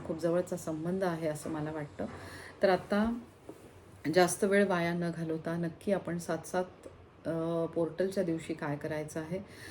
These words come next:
रेकी साधकांनी रेकीची साधना आधी करून घ्यायची आहे. सगळ्या रेकी मास्टर्सचे खूप आभार मानून तुमची रेकीची साधना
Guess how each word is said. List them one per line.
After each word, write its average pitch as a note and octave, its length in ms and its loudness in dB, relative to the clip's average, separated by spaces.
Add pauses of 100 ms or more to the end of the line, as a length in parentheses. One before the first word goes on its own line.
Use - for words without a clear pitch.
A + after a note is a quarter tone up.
(180)
रेकी F#3+ 300 6
साधकांनी F3+ 600 2
रेकीची E3 360 -2
साधना E3+ 440 0
आधी E3+ 180 0
करून E3 280 -2
घ्यायची D#3+ 360 -4
आहे. F3+ 180 0
सगळ्या E3+ 340 -2
रेकी E3 340 -2 (120)
मास्टर्सचे D#3+ 800 -2
खूप F3+ 200 -4
आभार D#3+ 440 0
मानून F#3 300 0 (680)
तुमची G#3 720 4
रेकीची F3 440 0
साधना E3+ 520 2